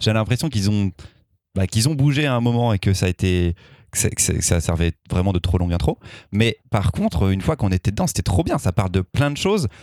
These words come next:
Il y a des séquences absolument géniales d'un homme en prison. Graphiquement, euh, c'est saisissant. Il y a des doubles pages sublimes et on comprend qu'en plus, il ne les voit pas.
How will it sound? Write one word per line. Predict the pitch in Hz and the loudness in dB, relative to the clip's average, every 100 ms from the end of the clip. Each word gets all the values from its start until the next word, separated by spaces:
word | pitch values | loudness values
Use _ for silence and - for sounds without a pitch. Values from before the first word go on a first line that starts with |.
| - | -6
Il | 90 | 0
y | 87 | 2
a | |
des | 87 | 2
séquences | - 98 95 95 | 0 0 0 0
absolument | - 92 92 | -2 0 0
géniales | 87 107 110 113 | 2 2 2 2
d'un | 98 87 | 0 0
homme | 90 92 | 2 2
en | 85 | 0
prison. | - 101 113 117 - - _ | 2 2 2 0 -8 -20 _
Graphiquement, | - 110 98 113 120 120 113 _ - | 0 0 0 0 2 2 0 _ -4
euh, | 90 107 101 95 | -2 0 0 2
c'est | - 98 | 2 4
saisissant. | - 107 104 117 170 170 | 4 4 4 2 2 2
Il | |
y | |
a | 92 | 0
des | 87 | -2
doubles | 92 92 | 0 0
pages | 98 95 | 2 0
sublimes | - - 120 131 139 - | -2 -2 0 0 0 0
et | 87 85 | 2 2
on | 87 85 85 | 0 -2 -2
comprend | - 90 92 110 | -2 0 0 0
qu'en | 95 | 0
plus, | - 110 - | -2 -2 0
il | 82 | 0
ne | 82 | 0
les | 82 | 0
voit | 82 85 101 110 | -2 0 0 0
pas. | 135 | -2